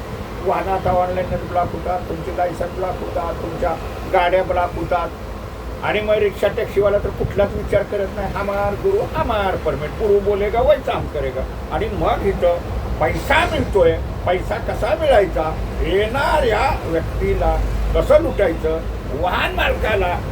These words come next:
कसं लुटायचं, हे मात्र धंदे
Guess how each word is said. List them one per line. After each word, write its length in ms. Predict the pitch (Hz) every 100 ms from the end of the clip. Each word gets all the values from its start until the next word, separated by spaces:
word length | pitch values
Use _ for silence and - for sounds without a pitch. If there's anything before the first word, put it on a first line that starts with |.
| 156
कसं 280 | 151 277
लुटायचं, 540 | 262 196 175 143 - 160 - - - -
हे 140 | 220
मात्र 400 | 247 165 - 165
धंदे 500 | - 139 139 139 160